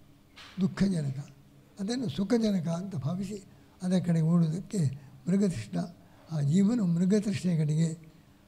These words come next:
ಬಿಸಿಲು ಕುದುರೆ ಕಡೆಗೆ ಓಡ್ತಾ ಇದ್ದಾನೆ ಅಂದರೆ ವಿಷಯ ಪದಾರ್ಥಗಳು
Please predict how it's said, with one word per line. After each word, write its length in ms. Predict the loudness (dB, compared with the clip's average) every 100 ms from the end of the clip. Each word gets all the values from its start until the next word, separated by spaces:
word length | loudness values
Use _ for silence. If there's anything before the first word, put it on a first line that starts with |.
| -2
ಬಿಸಿಲು 320 | 2 4 4 4
ಕುದುರೆ 300 | 4 2 2
ಕಡೆಗೆ 240 | 0 0
ಓಡ್ತಾ 280 | -2 0 -2
ಇದ್ದಾನೆ 360 | 0 0 0
ಅಂದರೆ 360 | -2 -4 -6 -10 -16 -20 -12 -6
ವಿಷಯ 280 | -2 -2
ಪದಾರ್ಥಗಳು 640 | 0 -2 -2 -4 -6 -8